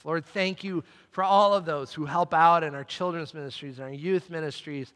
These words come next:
those who make an impact on our kids and little blessings, those who,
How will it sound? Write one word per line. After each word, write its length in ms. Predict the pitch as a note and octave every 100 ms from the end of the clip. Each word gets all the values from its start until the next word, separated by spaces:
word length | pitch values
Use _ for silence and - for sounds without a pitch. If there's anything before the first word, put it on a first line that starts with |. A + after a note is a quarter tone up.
| _ - -
those 320 | F3+ F#3 -
who 80 | F3
make 260 | F3 F#3 F#3+
an 60 |
impact 520 | F#3 F3+ C#3+ D#3 D3+
on 120 | D3+ C#3
our 80 |
kids 420 | C3 - F#3+ E3+ C#3+
and 100 | D3+
little 160 | D#3
blessings, 760 | C#3+ E3+ F3 E3+ E3 D3+ C3+ - _ - - -
those 420 | F#3 G#3 G#3 -
who, 120 | F#3+